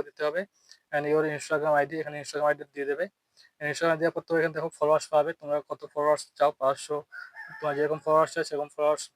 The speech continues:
এখানে ক্লিক করতে পারো। এখানে পাঁচশো আছে, এখানে ওয়ান কে ফলোয়ার্স আছে, ফাইভ কে ফলোয়ার্সও পাওয়া যাবে এখানে, এবং টেন কে ফলোয়ার্স পেয়ে যাবে। তোমাদের যেটা চয়েস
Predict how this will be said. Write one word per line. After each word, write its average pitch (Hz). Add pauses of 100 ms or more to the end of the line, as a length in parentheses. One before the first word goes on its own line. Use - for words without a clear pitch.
(100)
এখানে 147
ক্লিক 147
করতে 143
পারো। 151
এখানে 143
পাঁচশো 147
আছে, 147 (480)
এখানে 147
ওয়ান 147
কে 156
ফলোয়ার্স 151 (100)
আছে, 160 (520)
ফাইভ 143 (100)
কে 165
ফলোয়ার্সও 151
পাওয়া 147
যাবে 151
এখানে, 160
এবং 151
টেন 147
কে -
ফলোয়ার্স 151
পেয়ে 135
যাবে। 131
তোমাদের 151
যেটা 147 (560)
চয়েস 151